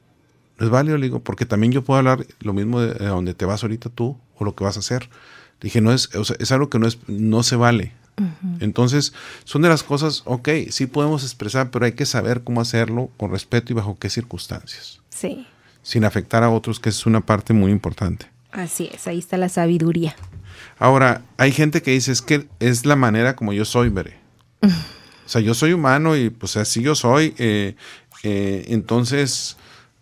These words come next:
Speaker 1: pues, si me aceptas, eh, este, así soy.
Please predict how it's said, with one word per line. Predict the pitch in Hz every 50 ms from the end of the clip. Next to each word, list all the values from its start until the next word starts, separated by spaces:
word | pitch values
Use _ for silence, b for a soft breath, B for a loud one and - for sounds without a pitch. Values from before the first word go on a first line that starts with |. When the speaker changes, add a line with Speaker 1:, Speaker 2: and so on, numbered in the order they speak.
| _ _ _ _ _ -
Speaker 1:
pues, | 117 107 98
si | - 104
me | 95 92
aceptas, | 87 - 123 139 143 - - 160 156 143 - - - - -
eh, | - 82 98 110 101 78 101 98 92 90
este, | 90 - - - - - 92 87 85 80 73 69 65 58 - - - - _ - - - _ _ _ _ _ _ _ _ _ _ _ _ _ _ _ _ _ _ -
así | 95 90 110 107
soy. | - 139 151 185 170